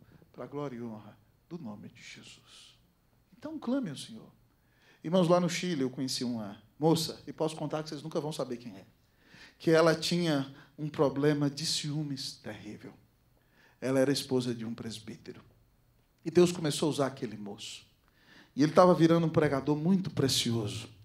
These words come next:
E eles eram jovens. E como ele pregava, eles lideravam a juventude da igreja em que participavam, as outras moças, inevitavelmente, cercavam o marido dela pra perguntar da Bíblia, né? E, às vezes, as meninas não tinham sabedoria, algumas abraçavam demais,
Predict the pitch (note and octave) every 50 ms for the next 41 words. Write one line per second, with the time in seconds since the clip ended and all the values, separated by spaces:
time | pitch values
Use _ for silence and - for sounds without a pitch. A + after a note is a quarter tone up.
0 | - _ _ _ _ _ _ _ B2+ C#3 D3 D3+ D3+ D3 C3+ D#3+ E3 F#3 F3+ D#3+
1 | - D3+ D3 C#3+ B2+ - - - - - - - - - _ _ - - - -
2 | - - _ A#3 A3+ - F4+ G4+ D#4 G#3+ F3 E3 - F3 C#3+ B2 E3 E3+ F#3+ F#3
3 | D#3 C#3+ C#3+ C#3 C#3+ C3+ C3+ E3 F3 E3+ C#3 C3+ C#3 C#3 A2+ B2 C3 A2+ B2 A#2+
4 | - A#2+ A#2+ - - - C#3 C3+ C3+ C3 - G#3 - - - - - - _ B2+
5 | C3 B2+ B2+ B2+ C3 B2+ B2+ B2+ B2 - - C3 B2 B2+ - - - C3 - F#3+
6 | F#3+ F#3+ E3+ C#3 B2+ B2 - - - _ - - - - - _ _ _ _ _
7 | _ _ _ _ _ _ _ - F#4+ C4+ D4 D4 - C#4 B3 F3 E3 F#3+ A3 A#3+
8 | A#3 A#3 G#3 E3+ F#3 A#3+ A#3 A3+ A3 F3+ G3 - F#3+ F3 E3+ D#3 C#3 C3 C#3+ E3+
9 | F#3 - - B3 A3+ - - F3+ D#3+ D3 C3+ C3+ C3+ B2 A#2 A#2+ A#2 - - E3+
10 | F3+ E3+ D3+ B2+ A#2+ - - - - F3+ E3 D#3+ D#3 - D#3 C3+ - - - C3
11 | D#3+ F3 E3 D#3 D3 D#3 C3 B2 A#2 A#2 - - - - _ _ B3+ C#4 C#4 A#3
12 | A3+ A#3+ A#3+ A3+ A3 C4 C4 C4 B3 A3 A3+ B3+ B3+ B3 B3+ C4 B3 G#3+ F3+ F#3
13 | G3+ F3+ - G3+ F#3+ - F3+ D3+ E3 D#3 D3 C3 C#3+ F3+ G3+ F#3+ E3 D3+ C#3+ C3+
14 | D#3 F#3+ G#3 E3+ E3+ E3+ - - C#3 - - E3 D3+ D3 C#3+ C3+ C3 C#3 D#3+ F3+
15 | G3 F#3+ F#3+